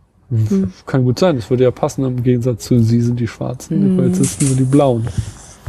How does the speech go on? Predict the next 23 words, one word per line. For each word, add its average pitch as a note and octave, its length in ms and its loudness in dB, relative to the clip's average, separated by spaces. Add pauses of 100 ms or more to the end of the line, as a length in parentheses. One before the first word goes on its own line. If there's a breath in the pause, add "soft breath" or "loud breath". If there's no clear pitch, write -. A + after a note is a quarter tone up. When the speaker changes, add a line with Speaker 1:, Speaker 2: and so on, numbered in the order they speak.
(220)
Speaker 2:
Genau, F#3+ 480 -6
und, F3 340 0
ähm, F3 240 2 (800 loud breath)
dann F3+ 160 2
ist E3+ 120 -2
es F3 140 -4
ja, D#3+ 340 2 (140)
also, E3 240 0 (420 loud breath)
dann E3+ 220 0 (240)
dieser F3 260 4
Mister F3 560 0 (220)
Blonde G#3+ 500 2 (720)
wird G3+ 280 2
von F3+ 320 0
Mister F#3 640 -2 (680 soft breath)
White G#3+ 360 2
und F#3 200 0
Mister F#3 300 0
Pink A#3+ 540 0 (140)
direkt F#3+ 420 0
irgendwie F3+ 200 0
als E3+ 160 -2
Psycho-, - 380 -4